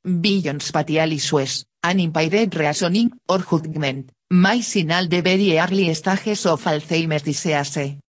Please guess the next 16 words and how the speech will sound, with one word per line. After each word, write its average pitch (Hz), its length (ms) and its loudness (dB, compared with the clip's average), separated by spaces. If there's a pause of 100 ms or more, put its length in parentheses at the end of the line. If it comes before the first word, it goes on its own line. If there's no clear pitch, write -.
(360)
Researchers 185 880 0
are 160 320 2
studying 170 480 -2
biomarkers, 143 680 -2 (180)
biological 151 760 -2
signs 226 520 -2
of 143 240 0
disease 160 600 0
found 151 360 -2
in 190 180 0
brain 208 260 0
images, 147 600 -2 (260)
cerebrospinal 160 1040 -2
fluid, 131 460 -4 (200)
and 147 200 -2
blood, 143 400 0